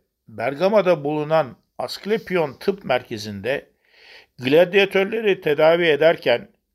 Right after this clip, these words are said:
insan vücudu üzerinde deneyimler edinen hekim Galenos'un ünü Roma'ya kadar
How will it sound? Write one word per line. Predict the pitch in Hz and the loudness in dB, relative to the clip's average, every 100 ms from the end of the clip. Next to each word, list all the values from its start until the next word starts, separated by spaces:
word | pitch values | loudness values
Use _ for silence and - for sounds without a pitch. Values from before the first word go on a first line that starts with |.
| - | -14
insan | 139 135 - 190 185 147 _ _ _ | -12 -8 0 0 0 -8 _ _ _
vücudu | 135 156 151 156 156 196 | -4 -4 -2 -4 -4 -6
üzerinde | 147 135 120 117 113 131 117 | -6 -2 -2 -4 -8 -8 -6
deneyimler | 107 135 135 131 147 165 | -8 -8 -10 -6 -2 -2
edinen | 160 127 110 104 120 151 _ _ _ - - _ | -2 -6 -6 -8 -10 -16 _ _ _ -20 -20 _
hekim | - 143 - 220 202 | -10 -8 -6 -6 -2
Galenos'un | 143 151 196 170 143 131 151 - _ | 2 4 4 0 -4 -8 -14 -16 _
ünü | 127 127 139 170 - _ _ _ - | -12 -8 -8 -10 -16 _ _ _ 0
Roma'ya | 165 170 143 120 | 2 4 4 2
kadar | 131 123 127 | -2 -2 -2